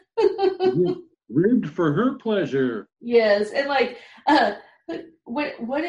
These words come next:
Speaker 1: windshield wipers. <laughs> I don't even have a car. <laughs> Um, I, or wiper blades. Yeah, I just, I
Speaker 2: Mm.
Speaker 1: loved all the flashbacks,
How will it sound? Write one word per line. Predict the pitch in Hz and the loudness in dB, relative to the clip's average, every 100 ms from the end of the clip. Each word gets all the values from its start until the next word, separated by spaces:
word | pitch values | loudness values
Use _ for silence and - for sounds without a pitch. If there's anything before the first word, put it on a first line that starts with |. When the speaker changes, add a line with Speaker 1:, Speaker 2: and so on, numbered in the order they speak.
| 359 | -4
Speaker 1:
windshield | 254 480 508 508 427 | 0 0 2 0 4
wipers. | 370 320 302 233 214 - - | 4 4 2 2 0 -4 -14
<laughs> | - | -2
I | 427 | 4
don't | 480 453 | 6 6
even | 453 440 | 6 6
have | 440 480 494 | 4 4 2
a | 427 320 262 247 285 - 339 - 311 | 2 4 4 4 0 -2 -6 -4 -6
car. | 311 - | -8 -16
<laughs> | - 311 359 370 - _ _ - | -18 -16 -16 -16 -20 _ _ -4
Um, | 269 269 254 220 202 190 175 165 _ _ _ _ _ - | 0 2 2 0 -2 -6 -10 -14 _ _ _ _ _ -4
I, | 247 262 - - | -2 -2 -12 -6
or | 226 208 202 | -4 0 0
wiper | 220 220 | 0 0
blades. | 180 170 165 165 | -2 -2 -4 -4
Yeah, | 185 170 165 165 | -2 0 -2 -2
I | 220 233 | -2 -2
just, | 277 - - | -4 -10 -6
I | 247 247 | -2 -2
Speaker 2:
Mm. | 254 | 0
Speaker 1:
loved | 262 285 302 302 - - - _ _ _ _ - | -2 0 -2 -4 -10 -20 -20 _ _ _ _ -2
all | 247 254 262 | 0 2 -2
the | |
flashbacks, | 254 214 190 190 - 202 190 180 | -8 -2 0 -2 -4 -4 -2 -2